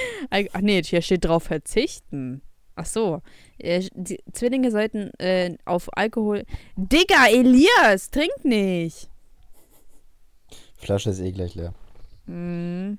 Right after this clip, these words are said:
Speaker 1: deine Bacardi-Flasche. <laughs> Warum hab ich eigentlich festgesetzt,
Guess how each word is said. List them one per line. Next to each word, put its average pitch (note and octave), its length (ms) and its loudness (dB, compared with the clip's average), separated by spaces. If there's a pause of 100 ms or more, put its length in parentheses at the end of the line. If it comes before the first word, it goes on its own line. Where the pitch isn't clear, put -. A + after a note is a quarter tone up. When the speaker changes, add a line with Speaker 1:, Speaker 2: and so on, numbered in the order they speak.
(160)
Speaker 1:
deine E3+ 500 -2
Bacardi-Flasche. E3 1200 -4 (600)
<laughs> - 1300 -10
Warum F#3+ 220 6
hab C#4+ 120 6
ich - 160 2
eigentlich A3+ 280 2
festgesetzt, F#3+ 640 -4